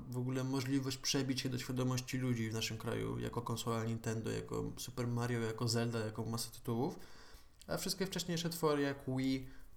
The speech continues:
czy trzy D S, no niestety, ale są tylko w świadomości osób, które zajmują się grami, ewentualnie są fanami tego obozu. Drugim tematem jest dosyć archaiczna sprawa, to znaczy,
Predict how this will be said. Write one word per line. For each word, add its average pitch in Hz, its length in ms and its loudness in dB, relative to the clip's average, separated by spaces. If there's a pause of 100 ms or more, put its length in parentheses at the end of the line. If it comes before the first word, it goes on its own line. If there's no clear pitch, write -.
(100)
czy 123 400 4
trzy - 160 -2
D 123 300 6
S, 123 220 0
no 151 160 0
niestety, 135 580 -2
ale 113 280 -2 (1300)
są 131 200 -2
tylko 127 200 -2
w - 40 -2
świadomości 123 520 0
osób, 117 220 -2
które 117 180 -2
zajmują 113 400 0
się 117 100 -4
grami, 113 340 -2 (100)
ewentualnie 120 580 0
są 117 140 2
fanami 104 400 0
tego 113 280 0
obozu. 113 300 0 (2000)
Drugim 120 340 4
tematem 127 440 0
jest 117 360 -2
dosyć 117 440 -4
archaiczna 120 640 -2
sprawa, 107 320 -2
to - 120 -4
znaczy, 120 380 0